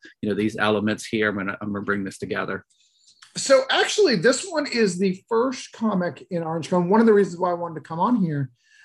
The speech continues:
Speaker 2: uh, I was talking about why we're off air. Like, I, I, I have tons of projects coming out. And I, when I come to Matt's, uh, show, and both of you guys' show, sorry, not just Matt's show,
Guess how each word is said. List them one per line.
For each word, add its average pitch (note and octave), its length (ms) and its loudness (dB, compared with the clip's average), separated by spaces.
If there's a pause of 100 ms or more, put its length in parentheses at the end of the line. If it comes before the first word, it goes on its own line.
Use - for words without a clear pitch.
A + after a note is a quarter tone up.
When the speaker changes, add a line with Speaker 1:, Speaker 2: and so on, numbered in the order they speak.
(160)
Speaker 2:
uh, E3+ 220 2
I F3+ 80 6
was F3+ 240 0
talking F#3 260 2
about E3 240 -6
why D#3+ 160 0
we're D#3+ 220 -2
off D#3 260 -2
air. G#3+ 380 -2
Like, D#3 240 -4
I, D#3 100 -6 (100)
I, D#3 220 -2 (420)
I D#3 60 -4
have G3 160 4
tons G#3 240 0
of D#3 80 -2
projects D#3+ 400 -2
coming D#3 220 -4
out. C#3+ 240 -6 (500)
And E3 180 -2
I, D#3+ 120 2
when D#3 200 2
I E3+ 60 2
come A#3+ 240 0
to B3 80 2
Matt's, F3 720 -2
uh, D3 180 0
show, F#3 360 2
and D#3 100 0
both A3+ 120 4
of A3+ 40 2
you G3 80 2
guys' D3+ 240 0
show, C#3+ 220 -4
sorry, D#3+ 240 -4
not D#3 280 -6
just C3+ 160 -10
Matt's G3 240 0
show, C3+ 320 -6